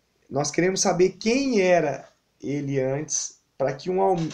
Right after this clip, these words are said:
com um aumento de vinte e cinco por cento, se tornasse,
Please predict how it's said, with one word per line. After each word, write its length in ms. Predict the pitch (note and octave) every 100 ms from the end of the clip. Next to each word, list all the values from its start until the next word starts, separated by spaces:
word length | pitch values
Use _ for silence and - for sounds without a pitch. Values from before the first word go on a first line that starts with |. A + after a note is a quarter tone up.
| -
com 300 | - G#3 A#3+
um 40 | G#3
aumento 480 | F3 D#3 D3 C#3
de 120 | B2+ B2+
vinte 200 | C#3+ C#3
e 40 |
cinco 180 | D3 C#3
por 160 | F3+
cento, 420 | E3 D3+ D3+ D#3 - _ _ _ - -
se 200 | - D#3+
tornasse, 720 | G3+ F#3+ D#3 C#3 D3 D3 -